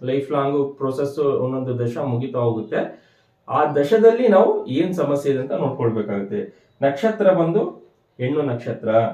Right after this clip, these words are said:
ಗಣ ಬಂದು ರಾಕ್ಷಸ ಗಣ. ಇದು ಅಷ್ಟೇ, ರಾಕ್ಷಸ ಗಣ ಏನ್ ಎದುರುಕೊಳ್ಳೋ ಅವಶ್ಯಕತೆ ಇಲ್ಲ.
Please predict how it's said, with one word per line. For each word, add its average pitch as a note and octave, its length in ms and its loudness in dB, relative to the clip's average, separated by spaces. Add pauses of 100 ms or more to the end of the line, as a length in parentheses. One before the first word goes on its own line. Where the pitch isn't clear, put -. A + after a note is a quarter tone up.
(440)
ಗಣ F#3+ 320 4
ಬಂದು F#3 420 4
ರಾಕ್ಷಸ C#3+ 480 2
ಗಣ. A#2 240 0
ಇದು A#2+ 440 0
ಅಷ್ಟೇ, B2+ 440 -2
ರಾಕ್ಷಸ A2 420 -2
ಗಣ A#2+ 380 -2
ಏನ್ B2+ 180 -2
ಎದುರುಕೊಳ್ಳೋ A#2+ 440 -2
ಅವಶ್ಯಕತೆ A2+ 440 -2
ಇಲ್ಲ. A2 140 -2